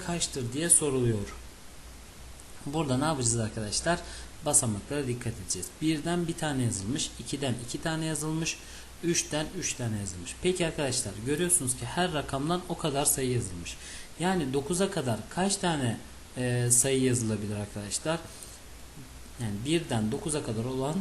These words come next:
sayıların toplamı kadar sayı yazılabilir. O zaman ne olacak arkadaşlar? Dokuz çarpı on bölü iki, yani elli beş tane sayı yazılmış, e, kırk beş tane sayı yazılmıştır arkadaşlar.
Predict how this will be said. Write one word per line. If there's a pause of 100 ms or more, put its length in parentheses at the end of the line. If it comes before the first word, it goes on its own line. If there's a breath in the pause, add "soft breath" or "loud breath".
sayıların
toplamı
kadar
sayı
yazılabilir.
O
zaman
ne
olacak
arkadaşlar? (400 loud breath)
Dokuz
çarpı (140)
on
bölü (400 loud breath)
iki,
yani (160)
elli
beş
tane
sayı
yazılmış, (200)
e,
kırk
beş
tane
sayı
yazılmıştır
arkadaşlar.